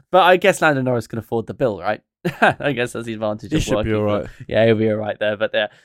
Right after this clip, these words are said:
Speaker 1: not the most reliable cars. It's been like being given a Lotus. You think, "Oh, it's very kind, but, um, I did like my
Speaker 2: <laughs>
Speaker 1: wallet being closed." Anyway, um, <laughs>
Speaker 2: <laughs>
Speaker 1: so I think they are gonna run into some issues. And w-, whilst we're talking about McLaren,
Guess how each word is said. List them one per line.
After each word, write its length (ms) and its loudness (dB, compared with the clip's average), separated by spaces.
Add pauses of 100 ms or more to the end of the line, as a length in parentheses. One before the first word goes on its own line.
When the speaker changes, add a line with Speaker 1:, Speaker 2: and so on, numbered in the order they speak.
(140)
Speaker 1:
not 60 -20
the 80 -12
most 180 -6
reliable 520 -2
cars. 560 -10
It's 100 -20
been 140 -10
like 200 -6
being 280 -10
given 260 -6
a 40 -8
Lotus. 560 -6
You 80 -20
think, 360 -18
"Oh, 120 0
it's 120 -4
very 120 -6
kind, 500 0
but, 240 -8
um, 320 -4 (600)
I 60 -10
did 220 -4
like 160 0
my 140 2
Speaker 2:
<laughs> 20 0
Speaker 1:
wallet 320 -4
being 180 -6
closed." 500 -6 (240)
Anyway, 400 -2 (100)
um, 200 4
<laughs> 840 6 (140)
Speaker 2:
<laughs> 40 -20
Speaker 1:
so 440 0 (800)
I 100 2
think 360 -6
they 120 2
are 120 2
gonna 180 -2
run 160 0
into 180 -8
some 140 -8
issues. 420 -8
And 180 -6 (220)
w-, 260 -14
whilst 380 2
we're 80 -6
talking 300 -10
about 420 -4
McLaren, 560 -4